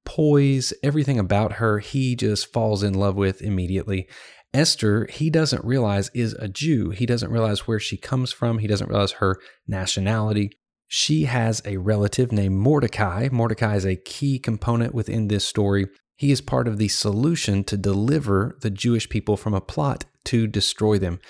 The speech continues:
So as we see in chapter two, in fact, the way chapter two ends is Mordecai uncovers an assassination plan. There are two people who are going to kill the king. Mordecai hears about it. He reveals it. It's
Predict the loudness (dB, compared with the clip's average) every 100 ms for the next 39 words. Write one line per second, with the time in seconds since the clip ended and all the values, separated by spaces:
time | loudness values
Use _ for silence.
0 | -20 -20 -4 0 2 2 0 0 2 2
1 | 0 -2 -2 -2 -2 -2 0 2 0 -2
2 | -2 -2 0 2 2 2 -2 -2 -2 -2
3 | 2 4 4 0 -4 -2 0 0 -2 0
4 | 2 2 0 -2 -2 0 -2 -2 0 0
5 | 0 -2 -2 2 2 2 -2 -10 _ -2
6 | 0 2 0 0 2 2 2 -2 -4 -6
7 | -8 -12 -16 _ -20 -20 _ 2 2 2
8 | 0 0 0 0 0 2 2 4 2 2
9 | 2 2 0 0 0 0 -4 2 2 2
10 | 0 0 2 2 0 0 2 2 2 0
11 | 0 0 0 0 0 0 -2 -4 -4 -4
12 | -8 -20 -4 -2 2 4 4 4 0 0
13 | -10 _ -4 -4 -2 -4 -8